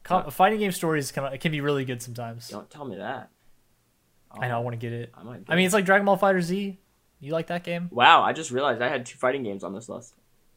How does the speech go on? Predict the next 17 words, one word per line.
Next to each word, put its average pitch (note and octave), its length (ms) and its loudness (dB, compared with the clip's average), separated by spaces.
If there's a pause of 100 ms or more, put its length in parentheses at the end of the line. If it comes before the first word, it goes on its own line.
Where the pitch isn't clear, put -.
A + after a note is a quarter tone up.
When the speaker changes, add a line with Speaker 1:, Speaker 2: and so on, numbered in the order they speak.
(180)
Speaker 1:
Yeah, C#3+ 300 0 (420)
you, C3 160 -10
you're C3+ 200 -6
a C3 40 -4
fighting C3 300 -4
game A#2+ 160 -8
guy. A#2+ 100 -2
I A#2+ 120 2
Speaker 2:
Um, A2+ 100 -2
Speaker 1:
get B2 100 -8
it. A#2+ 60 -8
Speaker 2:
Mortal D#3+ 260 10
Kombat C3+ 500 8
eleven, A2+ 540 2
I A2 160 6
thought A2+ 340 0
was G2+ 760 -8